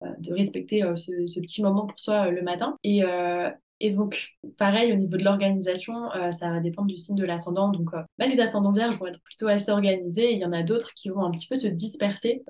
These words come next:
Par exemple, euh, avec, euh, les signes du Gémeaux qui est assez, euh, qui part un peu dans tous les, dans tous les sens. Donc, euh, déjà, à ce niveau-là, il y a plein de, de petites choses à prendre en compte pour, euh, bah, savoir comment on, on va faire. Parce que, par exemple, si on est ascendant Gémeaux, ça veut pas dire qu'il faut se canaliser et, euh,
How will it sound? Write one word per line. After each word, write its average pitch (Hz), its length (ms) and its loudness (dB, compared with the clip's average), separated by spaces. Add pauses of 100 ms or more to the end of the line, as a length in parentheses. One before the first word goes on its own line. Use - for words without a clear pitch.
(100)
Par 170 160 -4
exemple, 190 340 -4
euh, 170 140 -2
avec, 170 320 -8
euh, 160 120 -6
les 180 100 -2
signes 202 220 2
du 170 200 -2
Gémeaux 196 460 2
qui 185 180 -6
est 165 60 0
assez, 170 260 -2
euh, 165 140 -4
qui - 100 -20
part 190 140 0
un 175 60 -4
peu 202 80 -6
dans 190 140 -4
tous 170 160 -8
les, 175 220 -2 (320)
dans 196 100 4
tous 220 140 0
les 226 140 4
sens. 262 340 4 (120)
Donc, 196 220 0
euh, 175 440 0
déjà, 190 260 -2
à 208 80 0
ce 202 120 -4
niveau-là, 208 220 0
il 196 60 0
y - 20 0
a 165 80 -2
plein 226 220 -2
de, 196 280 0 (100)
de 190 140 0
petites 202 220 -2
choses 285 160 4
à 214 80 6
prendre 214 240 0
en 202 80 4
compte 269 220 0 (280)
pour, 247 260 2
euh, 175 420 0 (340)
bah, 190 160 -2
savoir 196 400 -4
comment 202 180 0
on, 180 300 -4
on 175 80 -4
va 175 160 0
faire. 302 220 0
Parce 202 160 0
que, 202 80 -4
par 190 140 2
exemple, 269 200 2
si 226 140 -4
on 202 40 2
est 190 60 4
ascendant 185 320 -2
Gémeaux, 208 260 2
ça 196 160 0
veut 170 80 4
pas 196 140 4
dire 226 180 -2
qu'il 202 140 -10
faut 208 80 -4
se 202 100 -2
canaliser 190 840 0
et, 170 80 0
euh, 156 120 -4